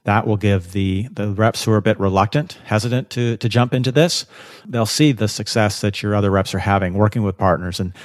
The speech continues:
you'll often see that the most successful reps in your company are the ones who do engage partners. They've learned how to build their own team with the channel, with your partners, and leverage them very effectively and gain scale through that. Okay,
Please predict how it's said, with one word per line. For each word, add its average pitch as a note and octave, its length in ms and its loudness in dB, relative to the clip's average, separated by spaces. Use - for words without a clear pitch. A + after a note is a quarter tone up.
you'll A#2 220 4
often A#2+ 280 4
see C#3 280 4
that F#2 180 2
the G2+ 140 2
most G2 240 2
successful G#2+ 480 0
reps G#2 260 4
in G#2 80 4
your G2 140 2
company G#2+ 420 2
are G2+ 120 0
the G2+ 100 2
ones A2+ 400 2
who A2+ 340 4
do E3 180 4
engage G#2+ 400 2
partners. E2+ 380 0
They've F#2 280 -2
learned A#2+ 440 2
how A2 360 0
to G2+ 480 2
build A2+ 260 6
their G2+ 240 2
own A2+ 420 6
team G2+ 520 2
with G2 180 2
the G2 60 -4
channel, F#2+ 400 0
with F#2+ 160 0
your F#2+ 120 0
partners, F2 560 0
and F2 280 -10
leverage G2+ 420 0
them F2+ 200 -6
very G#2+ 500 0
effectively F2+ 680 -4
and E2 100 -10
gain F2 200 -4
scale F#2 360 -2
through F2 220 -8
that. E2 260 -6
Okay, C3+ 340 0